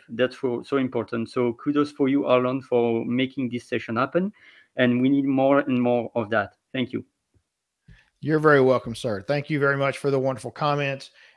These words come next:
Speaker 2: And thank you again for all of the healthcare heroes that we had on today. Thank you, everyone, for participating. And, uh, you'll, the, the next version of this, we, I don't know for sure what we're gonna talk about next time, but you can see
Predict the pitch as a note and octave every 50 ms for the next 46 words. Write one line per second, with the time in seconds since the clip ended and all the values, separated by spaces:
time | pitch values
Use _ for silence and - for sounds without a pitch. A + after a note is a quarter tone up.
0 | _ C3+ C3 B2 D#3+ E3+ F3 - F#3 E3+ D3+ C#3 D3+ D#3+ D#3 D#3 D3 - - C3
1 | B2 - D3 D3 D3+ D#3 D#3 D3+ D3+ D3+ - - C#3+ C#3 C#3 C#3 C#3 C3+ A#2+ A#2
2 | C3 C3 B2 A2 C#3+ C#3 B2+ - - C3 G#2+ G2 - E3 E3 D#3+ E3 D#3+ D#3+ D3+
3 | B2+ D3 B2+ C3 B2+ A#2 C3+ C3+ C3 C3 B2+ B2+ B2+ A#2+ A2 - G2 G2 C3+ D3
4 | D3+ D3+ D3+ D3 C#3+ - - - - _ _ _ D3+ D#3 D3+ D3 - C#3+ C3 C3+
5 | D3+ E3+ F3 E3+ D#3 D3 C#3+ C#3+ D3 C#3 C3+ - A#2 - G2 - - F3+ E3 -
6 | - C#3+ - D#3+ D#3 D#3 D3+ D3+ D3 C#3+ - - _ - - - _ _ _ _
7 | C3+ C#3 C#3 C#3 C#3 C#3 C3+ C#3 C#3 C#3 C3 C3 - - _ _ _ - C#3 D#3+
8 | E3+ F3 F3 - D3+ D#3 D#3+ D#3+ - D#3 D#3 D3+ D#3 F#3 G#3+ G#3+ - - - E3+
9 | F3+ F#3 F#3 F3 F3+ F#3+ F3+ F3+ F3+ E3+ D3+ D3 E3+ F#3 A3 A3 - F3 E3 E3
10 | - D3+ D3+ D3 D#3 E3+ F3 F3 E3 E3+ F3+ E3 - C#3+ - - E3+ E3+ E3+ E3+
11 | E3+ D3+ C#3+ D3+ C#3+ C3+ - E3+ D#3+ D3+ D#3 D3+ D3 C3+ B2+ C3 C#3 D3 C#3+ -
12 | - - D#3+ D#3+ G3 A#3+ A3+ D3+ C3 C3 C#3 D#3 D#3+ - - C3+ - - F3+ G3
13 | G#3 G#3+ F#3